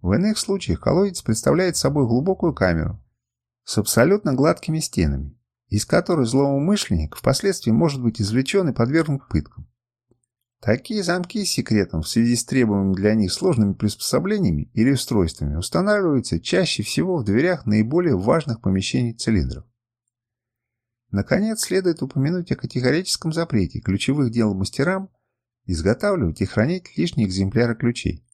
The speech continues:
В отведённых для меня комнатах в доме Кернуса замок отсутствовал.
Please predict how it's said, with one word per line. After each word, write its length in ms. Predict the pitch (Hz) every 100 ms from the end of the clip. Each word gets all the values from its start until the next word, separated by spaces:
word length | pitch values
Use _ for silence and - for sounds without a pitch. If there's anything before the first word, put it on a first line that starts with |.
| _ _ _ _ _ _ _ _ _ _ _ _
В 80 | 98
отведённых 560 | 92 143 180 208 185 135
для 140 | 143
меня 220 | 151 147
комнатах 500 | - 220 220 135 80
в 80 | 95
доме 240 | 113 92
Кернуса 500 | 82 107 78 67 - _ _ _ _ -
замок 380 | 95 127 220 220
отсутствовал. 640 | 196 - 80 - - _